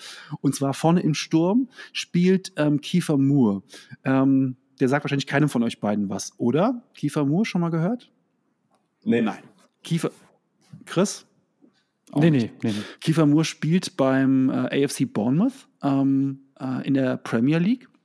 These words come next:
Speaker 1: Ist aber so auf dem zweiten Bildungsweg Fußballprofi geworden, denn der war vorher schon mal Rettungsschwimmer und auch Personal Trainer und ist dann irgendwann so über die zweite Liga, äh, zu Bournemouth reingespült worden und ist aber auch so,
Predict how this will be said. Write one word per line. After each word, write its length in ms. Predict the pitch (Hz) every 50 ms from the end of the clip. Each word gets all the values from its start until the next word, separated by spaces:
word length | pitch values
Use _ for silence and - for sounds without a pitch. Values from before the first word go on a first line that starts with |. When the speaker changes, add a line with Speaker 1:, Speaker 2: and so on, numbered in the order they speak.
| _ _ _ _ _ _ _ _ _ _ _ _ _ _ _ - -
Speaker 1:
Ist 120 | 156 135
aber 180 | 156 147 147 131
so 120 | 127 -
auf 120 | 156 147
dem 80 | - 139
zweiten 360 | 123 - 151 135 - 135 123
Bildungsweg 440 | 123 180 220 240 202 - - 127 120
Fußballprofi 540 | - 214 - - 151 131 - 113 117 107 120
geworden, 480 | 117 117 107 113 107 104 156 175 196 - - - - - - -
denn 180 | 143 135 135 135
der 160 | 131 131 120
war 120 | 127 123
vorher 260 | - - 139 135 151 151
schon 160 | - 135 127
mal 80 | 127
Rettungsschwimmer 640 | 117 - 113 - 175 202 - - 175 175 175 190 180
und 140 | 180 131 147
auch 100 | 123 -
Personal 380 | - 160 185 - - 135 120 117
Trainer 480 | - - 117 110 110 123 151 196 208 _ - - - - 143 -
und 140 | - 143 147
ist 120 | 147 -
dann 100 | 165 156
irgendwann 400 | - 151 160 165 165 151 151 151
so 60 | 143
über 140 | 147 135 135
die 200 | 127 131 131 127
zweite 280 | - - - 185 196 185
Liga, 600 | 139 139 196 214 214 208 202 202 208 214 208 - - - _ -
äh, 320 | 147 151 151 151 147 147
zu 160 | - - 143
Bournemouth 500 | 123 - 156 170 185 185 175 165 - -
reingespült 640 | - 151 151 151 147 - - - 156 156 156 143 131
worden 400 | 135 143 147 139 135 139 143 139 _ - - - - - - -
und 200 | 156 131 - - -
ist 220 | 190 - - -
aber 260 | 196 165 170 - -
auch 140 | 156 156 -
so, 340 | - - 160 151 156 160